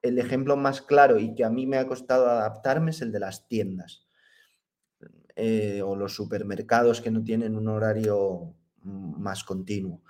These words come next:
A las seis de la tarde aquí está absolutamente todo cerrado.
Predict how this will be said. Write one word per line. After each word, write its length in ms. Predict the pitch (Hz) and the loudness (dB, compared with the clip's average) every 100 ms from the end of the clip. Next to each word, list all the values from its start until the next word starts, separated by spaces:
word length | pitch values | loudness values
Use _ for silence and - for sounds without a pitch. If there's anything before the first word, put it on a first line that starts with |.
| - - - | -20 -16 0
A 60 | 113 | 4
las 200 | 113 113 | 4 6
seis 300 | 143 147 143 | 4 6 6
de 100 | 143 | 8
la 180 | 131 | 8
tarde 280 | 143 147 147 | 8 4 2
aquí 200 | 139 131 | -2 -2
está 240 | 131 135 135 | -2 4 2
absolutamente 840 | 135 127 123 120 117 127 123 123 | 2 -2 -2 0 -2 -2 0 -2
todo 380 | 120 123 123 123 | 2 2 2 0
cerrado. 400 | 104 - - | -2 -2 -6